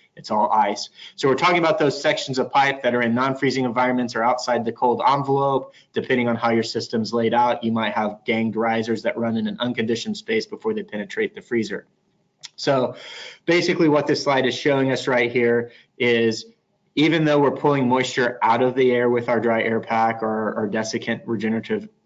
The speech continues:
desiccant dryer, we're still putting compressed atmosphere, which is twenty-one percent oxygen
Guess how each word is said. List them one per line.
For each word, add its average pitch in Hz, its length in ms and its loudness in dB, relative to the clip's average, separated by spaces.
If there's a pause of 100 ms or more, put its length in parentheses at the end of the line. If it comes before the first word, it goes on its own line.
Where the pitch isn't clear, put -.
(120)
desiccant - 460 -4
dryer, 113 480 0 (260)
we're 147 220 4
still 151 320 2
putting 135 440 2
compressed 120 440 -2
atmosphere, 117 540 0
which 107 180 -2
is 113 100 -6
twenty-one 117 420 0
percent 107 420 -4
oxygen 113 580 -2